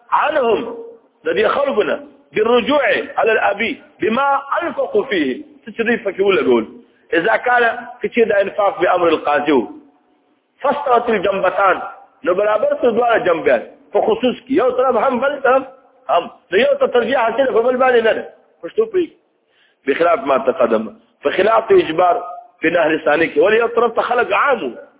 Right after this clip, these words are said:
او بل ته یو سړی خاص. ځکه هغه نهر من وجه عام، من وجه خاص.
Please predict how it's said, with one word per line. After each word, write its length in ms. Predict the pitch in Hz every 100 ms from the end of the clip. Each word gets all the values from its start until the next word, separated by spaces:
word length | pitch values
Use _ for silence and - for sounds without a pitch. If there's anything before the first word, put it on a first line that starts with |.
| -
او 60 | 160
بل 140 | 202
ته 280 | - 151 165
یو 120 | 170
سړی 280 | - 117 107 - _ _ _
خاص. 160 | 113 107
ځکه 300 | - 165 185
هغه 180 | 208 233
نهر 240 | 254 233
من 160 | 240 214
وجه 220 | 226 202
عام، 240 | 220 262
من 80 | 226
وجه 280 | 240 254 440 - - _ _ _ -
خاص. 160 | 113